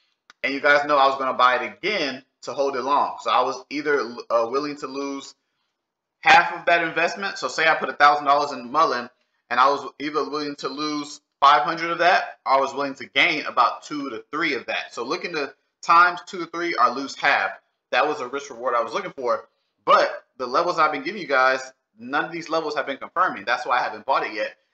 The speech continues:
And good thing we haven't, because look where price is now. It's at a dollar seventy-three, and we were looking to buy it at two dollars forty, two dollars fifty. So we would have been down over twenty-nine percent. That's why I say very key levels. Just follow the levels. You'll be all right in the market.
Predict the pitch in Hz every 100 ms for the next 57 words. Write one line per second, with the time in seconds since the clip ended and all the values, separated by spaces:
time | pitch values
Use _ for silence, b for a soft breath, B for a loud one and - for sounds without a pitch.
0 | - 117 160 143 135 120 170 196 143 101
1 | - 131 117 151 - 135 - 139 139 -
2 | 113 123 127 107 - 107 107 117 123 117
3 | 123 113 110 156 170 123 - _ _ -
4 | 123 151 147 143 143 123 123 127 120 107
5 | 110 - 131 120 120 117 - - _ 139
6 | 135 131 123 139 123 113 104 165 160 95
7 | - _ _ _ 143 131 165 165 139 120
8 | 113 147 151 127 113 - _ _ _ _
9 | _ _ _ _ - - 131 131 - 151
10 | 151 139 135 113 110 151 110 - _ _
11 | - 135 170 139 131 139 110 131 143 156
12 | 143 139 139 - 113 - 151 165 156 151
13 | 147 151 120 110 139 139 135 131 135 135
14 | 131